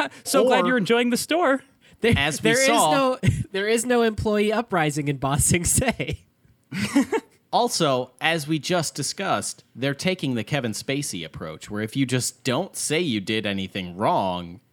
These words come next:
Speaker 2: I think you're good. You're cancel proof.
Speaker 3: But the undertones are very heavily implying that you did something wrong.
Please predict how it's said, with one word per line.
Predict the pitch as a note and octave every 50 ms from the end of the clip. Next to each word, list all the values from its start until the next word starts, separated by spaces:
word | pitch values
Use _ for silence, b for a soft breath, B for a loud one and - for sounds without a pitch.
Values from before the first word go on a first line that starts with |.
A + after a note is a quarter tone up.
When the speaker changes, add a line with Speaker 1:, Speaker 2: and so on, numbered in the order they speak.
| _ _ _ _ _ _ _ _ _
Speaker 2:
I | - B2
think | - - F#3 G3 -
you're | F3+ C3+ A2
good. | - - C#3+ C#3+ C#3 G2+ E2+ F2+
You're | F#2 G2+ G#2
cancel | G2+ - C#3 D3 D#3+ D3 - F#2 E2+
proof. | - - F#2 D#2+ D2 D2+ - - - E3+
Speaker 3:
But | C#3+ B2+ F3+ E3 -
the | F#3 F3 D3
undertones | D3+ D3+ D#3 D#3+ E3 D#3+ - F#3 E3 D#3+ E3 D#3 C#3+
are | C3+ B2+
very | A#2+ A2 A2+ A#2+ D3 D3 C#3+ D3 D3 D3 C#3+ C#3
heavily | A#2+ - C#3+ D3 C3+ A#2 C3 C3+ C3 C3 B2+ B2
implying | A#2+ A#2 A#2 - - B2 A#2 A2+ A2+ A#2+ B2 B2+ A#2+
that | A#2+ A2
you | G#2 A2+ A#2
did | A2 A2+ G#2+ G#2+ -
something | - A#2 A2 G#2+ - G#2 G#2
wrong. | G#2+ A2 G#2 G2 G#2+ A#2 B2 C3 C3+